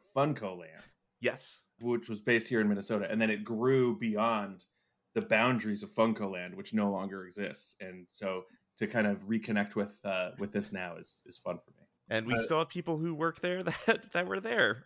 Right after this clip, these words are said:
Speaker 2: at that time.
Speaker 1: That's
Speaker 3: That's
Speaker 1: wild.
Speaker 3: amazing.
Speaker 1: That's where, uh, my little brother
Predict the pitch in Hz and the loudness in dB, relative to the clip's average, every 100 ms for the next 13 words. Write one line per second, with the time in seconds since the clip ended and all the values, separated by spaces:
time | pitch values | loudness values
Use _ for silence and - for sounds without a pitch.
0 | - 120 98 104 117 98 85 127 - _ | -4 -2 -2 -6 -4 -4 -4 -8 -18 _
1 | _ _ - 113 110 101 92 110 110 - | _ _ 0 2 6 4 4 4 4 2
2 | 131 123 117 113 104 101 - - - 110 | 0 2 4 6 6 4 2 -4 -2 4
3 | 113 117 113 - 120 151 127 135 107 104 | 6 6 2 0 4 4 6 6 6 2
4 | 104 | 0